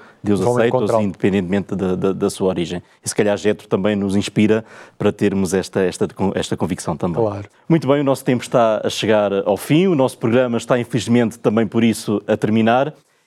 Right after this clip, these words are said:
Speaker 1: E por essa mesma razão eu quero lembrar-lhe uma vez mais a oferta muito especial que nós temos para si neste programa. Já sabe, é o Guia de Estudo da Bíblia Evidências. Se ainda não tem o seu,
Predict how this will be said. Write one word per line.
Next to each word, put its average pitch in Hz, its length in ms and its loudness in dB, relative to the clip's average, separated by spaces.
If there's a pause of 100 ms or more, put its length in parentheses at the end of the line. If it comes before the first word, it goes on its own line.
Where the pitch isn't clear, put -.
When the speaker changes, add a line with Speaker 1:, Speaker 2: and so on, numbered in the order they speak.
Speaker 1:
E 180 120 2
por 196 160 0
essa 190 340 2
mesma 165 320 2
razão 151 440 0
eu 151 60 0
quero 147 300 0
lembrar-lhe 147 540 2
uma 131 160 2
vez 113 180 0
mais 131 420 -2 (240)
a 165 60 4
oferta 175 460 0
muito 170 380 4
especial 160 580 0
que 156 160 -2
nós 143 200 2
temos 131 300 0
para 117 180 0
si - 160 -4
neste 101 220 0
programa. 87 460 0 (280)
Já 143 200 2
sabe, 190 320 0
é 170 40 4
o 156 60 2
Guia 143 240 2
de 113 60 -6
Estudo 123 340 0
da 120 80 4
Bíblia 107 500 2
Evidências. 117 760 0 (260)
Se - 220 0
ainda 190 340 2
não 180 240 2
tem 196 160 2
o 175 80 0
seu, 165 440 2